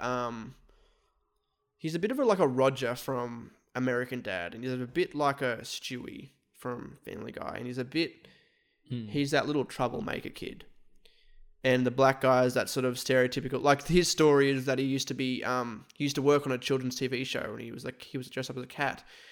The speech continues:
Speaker 1: and then he got injured, so he got all this compensation. So now he just, like, lives at home and sits on the couch. And the white guy's, you know, he's, he's a stay-at-home dad, and he's working hard, but he's very ditzy sort of thing. I guess you could compare him to,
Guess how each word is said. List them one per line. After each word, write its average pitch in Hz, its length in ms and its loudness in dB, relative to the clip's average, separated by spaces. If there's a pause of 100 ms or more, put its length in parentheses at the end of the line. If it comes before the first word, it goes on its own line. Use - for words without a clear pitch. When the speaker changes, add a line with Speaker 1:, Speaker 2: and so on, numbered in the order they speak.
(200)
Speaker 1:
and - 80 -2
then 143 80 2
he 143 40 4
got 131 120 4
injured, 139 400 0
so 135 100 -2
he 135 60 2
got 135 120 2
all 139 120 4
this 131 140 -2
compensation. 123 760 -2
So 139 120 -6
now 131 100 2
he 131 80 2
just, 123 220 -4
like, 127 280 -2 (680)
lives 135 220 0
at 123 80 0
home 127 280 2
and 123 100 -6
sits - 200 -8
on 127 60 -8
the 127 60 -6
couch. 120 460 -6 (540)
And 139 100 0
the 147 60 6
white 156 260 6
guy's, 131 260 2
you 135 100 -2
know, 127 120 0
he's, 131 120 -4
he's 127 200 -6
a 123 220 -4 (160)
stay-at-home 131 580 -2
dad, 123 300 0
and 123 100 -4
he's 123 220 -8
working 135 420 -4
hard, 131 320 -2
but 135 60 -8
he's 156 100 0
very 175 180 4
ditzy 135 400 -6
sort 127 140 -8
of 123 80 -6
thing. 113 300 -8
I 135 80 0
guess 156 240 2
you 147 80 -4
could 131 120 -8
compare 131 360 -2
him 127 140 -2
to, 127 360 -2